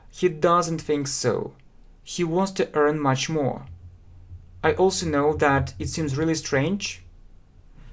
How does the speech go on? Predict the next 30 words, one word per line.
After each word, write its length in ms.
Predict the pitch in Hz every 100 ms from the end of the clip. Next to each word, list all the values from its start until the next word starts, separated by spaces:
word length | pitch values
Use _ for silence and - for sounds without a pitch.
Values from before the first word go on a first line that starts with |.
| - - -
Значит, 160 | - 156
мы 80 |
с 60 | 147
вами, 160 | 156 147
видите, 180 | 156
говорили, 280 | 143 151 147
что 140 | 135 147
есть 120 | 151
некоторые 260 | 139 143
глаголы, 680 | 139 147 143 143 147 196 220 - - - - - -
после 280 | 165 165 151
которых 680 | 147 139 170 202 220 - - -
идёт 360 | 156 143 175 -
именно 200 | 156 147
прилагательное, 520 | 156 156 135 117 110
в 40 |
том 160 | - 160
числе 160 | - 143
seem. 680 | - - 156 135 117 - 131 - - - -
Поэтому 240 | 156 165
здесь 180 | 143 143
именно 140 | 156 139
прилагательное 460 | 143 143 147 135
strange. 680 | 131 - 131 147 202 - - - - - - - -
Because 400 | 143 160 170 165 -
he 80 | 208
has 460 | 185 156 156 - 151
a 60 |
good 160 | 147 139
job 420 | 127 131 180